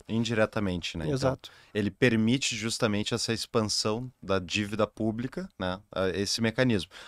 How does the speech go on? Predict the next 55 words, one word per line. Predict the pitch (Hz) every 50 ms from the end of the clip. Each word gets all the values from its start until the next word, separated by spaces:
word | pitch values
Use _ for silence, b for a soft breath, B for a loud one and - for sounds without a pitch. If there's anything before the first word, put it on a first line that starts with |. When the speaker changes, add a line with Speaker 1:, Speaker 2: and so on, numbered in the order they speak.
| B B
Speaker 1:
A | 107
questão | - - 123 110 - - 143 139 135 120
é, | 98 85 -
quando | - - 123 127 143
eles | 156 147 - -
compram, | - - 143 165 196 - 180 139 113 101 107 -
quando | - 123 123 135
eles | 131 127 113
emitem | 127 120 120 135 165 - - 131
reservas | 104 104 107 90 90 107 107 101 101 90
bancárias | 85 98 92 87 - 95 92 87 85 85 80 -
e | 156
Speaker 2:
Uhum. | 147 139
Speaker 1:
injetam | 170 214 214 117 131 - - 120 107
isso | 107 - - -
dentro | 104 98 98
dos | - -
bancos | 92 92 90 90 - -
comerciais, | - 98 90 85 82 - - - 95 95 87 - - - b b b b b
o | 117
banco | 107 95 123 143 139
comercial | - 156 139 135 117 - - 117 123 123
fica | - - 127 - - 143
com | - - 123
um | 123 123 135 131
ativo | 120 - - - - 120 123 120 131 156 165 b b b b b b 117 113
superior | - - - 120 - 156 151 123 107 107 131 - - _ - _ b b b b
e, | b 131
portanto, | - - 147 127 - 143 147 156
ele | 180 165 160
pode | - - 139 139 147 151 - 185 180 - -
expandir | 139 160 156 - - 175 165 156 143 - - 151 175 185 -
a | - 147
sua | 143 - - 151 151 156 165 170
Speaker 2:
Perfeitamente. | 165 165 147 - 175 175 175 180 165 143 131 123 - - -
Speaker 1:
seus | - 123 117 120
empréstimos, | 147 151 - 151 143 120 - - - 95 87
Speaker 2:
É, | 147 147
Speaker 1:
né? | 147 156 156
Speaker 2:
essa | 175 170 - 196
é | 190
a | 190
mecânica | 190 185 180 - 190 190 202 185 208 190
da | 190 185
expansão | - - - 185 165 - 180 175
do | 190 190
crédito. | - - 160 147 139 131 123 127 123 -
Então, | 135 127 - - 147 147 151 151
a | 147 143
criação | - 165 160 160 147 - - 202 220 233
de | 220 208
reservas | 180 185 170 156 156 160 160 156 156 -
pelo | - - 165 160 156
Banco | 147 143 139 139 131
Central | - - 165 156 151 - 170 170 175 190 214 226 254 254